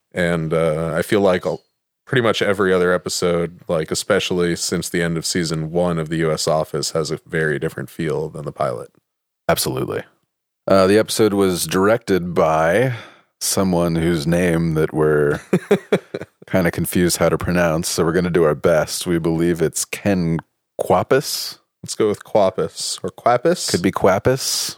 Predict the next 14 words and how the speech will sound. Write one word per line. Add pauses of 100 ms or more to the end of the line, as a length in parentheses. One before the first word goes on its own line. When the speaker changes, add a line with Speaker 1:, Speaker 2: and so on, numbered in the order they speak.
(220)
Speaker 1:
Maybe
Kwapi. (540)
Speaker 2:
Ah,
Kwapi.
Speaker 1:
<laughs>
Didn't
occur
to
me
till
now,
but
let's
Speaker 2:
Yeah,